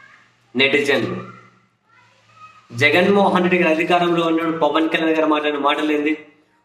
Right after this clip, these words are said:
"ఒక అమ్మాయి వైపు ఎవరైనా చూడాలి అన్న లోపల ఆలోచనలోనే భయం ఉండే విధంగా శాంతి భద్రతలు కాపాడతాం,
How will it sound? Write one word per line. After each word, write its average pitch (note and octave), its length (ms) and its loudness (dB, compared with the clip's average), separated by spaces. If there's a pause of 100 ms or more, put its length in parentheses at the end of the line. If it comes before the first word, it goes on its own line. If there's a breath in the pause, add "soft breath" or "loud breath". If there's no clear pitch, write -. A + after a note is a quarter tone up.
(200)
"ఒక C3+ 160 2
అమ్మాయి D3+ 500 0
వైపు D#3+ 240 0
ఎవరైనా D#3 460 0
చూడాలి E3 760 0
అన్న D#3 360 0 (360)
లోపల D#3+ 500 2
ఆలోచనలోనే E3 1000 2 (200)
భయం E3 260 0
ఉండే E3+ 200 2
విధంగా D#3 420 0
శాంతి D3+ 360 0
భద్రతలు D3 440 0
కాపాడతాం, C#3 600 0